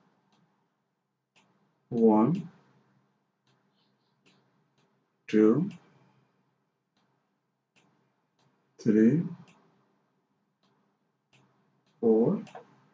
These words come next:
and five. So I'm going to enter, uh, zero position, nine,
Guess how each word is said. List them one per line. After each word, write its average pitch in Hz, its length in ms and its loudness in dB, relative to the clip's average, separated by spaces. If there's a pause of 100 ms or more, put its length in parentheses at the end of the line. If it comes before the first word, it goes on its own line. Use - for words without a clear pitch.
(380)
and 160 380 -2 (120)
five. 104 300 -4 (1500)
So 123 160 0
I'm 123 180 4
going 139 240 4
to 151 180 6
enter, 147 600 8
uh, 117 160 4
zero 123 200 2
position, 143 600 2 (180)
nine, 120 480 0